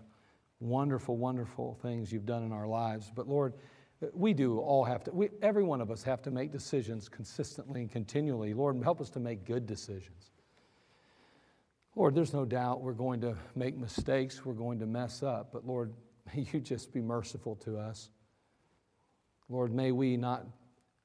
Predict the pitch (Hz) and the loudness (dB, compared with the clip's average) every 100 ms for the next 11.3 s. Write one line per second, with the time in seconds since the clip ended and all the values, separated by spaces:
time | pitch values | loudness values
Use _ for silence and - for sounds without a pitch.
0 | _ _ _ - - - 156 143 - 127 | _ _ _ -20 -14 -4 -2 -2 -4 -4
1 | - 123 127 135 110 104 - - _ _ | -4 -2 0 0 0 -4 -8 -20 _ _
2 | _ _ _ _ _ _ - 117 151 143 | _ _ _ _ _ _ 2 6 8 8
3 | 117 110 104 117 104 117 107 110 104 101 | 4 0 2 0 2 0 -2 -2 -2 0
4 | 110 117 113 110 - 113 113 104 110 123 | 2 2 0 -2 -4 -4 -2 0 0 0
5 | 107 107 110 147 123 113 127 110 101 104 | 0 -2 0 -2 -2 -6 -4 -4 -4 -4
6 | 107 107 123 127 123 120 - 120 104 101 | -4 -4 0 0 0 -4 -2 -2 -2 -6
7 | - 107 104 101 110 101 110 - - - | -8 -8 -6 -4 -2 -2 -6 -14 -20 -10
8 | 110 104 98 - 107 113 _ _ _ _ | -6 -6 -8 -14 -16 -16 _ _ _ _
9 | _ _ _ _ _ - 170 - 233 190 | _ _ _ _ _ -4 -2 6 8 8
10 | 135 117 - 113 101 - 107 - 98 82 | 6 0 -2 -4 -6 -10 -18 -16 -18 -18
11 | 113 104 | -20 -20